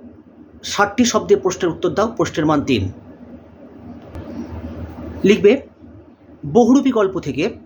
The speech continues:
লেখো, "তাতে যে আমার ঢং নষ্ট হয়ে যায়",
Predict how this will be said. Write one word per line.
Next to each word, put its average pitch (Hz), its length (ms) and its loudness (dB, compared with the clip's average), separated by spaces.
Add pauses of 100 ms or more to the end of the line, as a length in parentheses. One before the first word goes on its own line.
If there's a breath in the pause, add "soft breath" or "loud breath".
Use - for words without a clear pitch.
(1500)
লেখো, 180 360 -4 (1800)
"তাতে 233 300 2
যে 277 120 2
আমার 254 260 4
ঢং 208 260 2
নষ্ট 180 280 -2
হয়ে 185 180 2
যায়", 107 300 -4